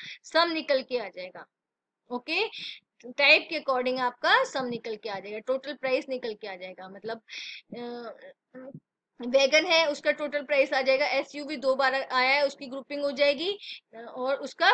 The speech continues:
प्राइस निकल के आ जाएगा। मतलब उसका देखो प्राइस into, अ, जैसे यहाँ पे ये आया प्राइस into एटीन, फिर एसयूवी फिर आया हुआ है इसका प्राइस into एटीन और इनका एडिशन हो जाएगा,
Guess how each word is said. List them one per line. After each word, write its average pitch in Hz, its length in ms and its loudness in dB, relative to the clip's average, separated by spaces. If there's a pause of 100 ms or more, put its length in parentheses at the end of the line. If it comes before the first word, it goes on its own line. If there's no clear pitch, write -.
प्राइस 254 260 0
निकल 233 220 -4
के 226 120 -10
आ 202 80 -8
जाएगा। 202 240 -10
मतलब 220 260 -8
उसका 247 260 -2
देखो 262 280 -2 (340)
प्राइस 285 300 6
into, 330 400 -4
अ, 269 180 0
जैसे 262 280 0
यहाँ 269 220 2
पे 294 280 -4
ये 254 280 -2
आया 269 220 4
प्राइस 269 360 2
into 294 520 -2
एटीन, 302 460 -2 (360)
फिर 285 140 0
एसयूवी 285 400 0
फिर 294 200 -2
आया 285 240 4
हुआ 285 320 2
है 302 120 4
इसका 294 220 -2
प्राइस 262 340 0
into 269 300 -6
एटीन 240 320 -2
और 262 140 0
इनका 254 220 -2
एडिशन 240 460 -6
हो 220 100 -12
जाएगा, 190 380 -14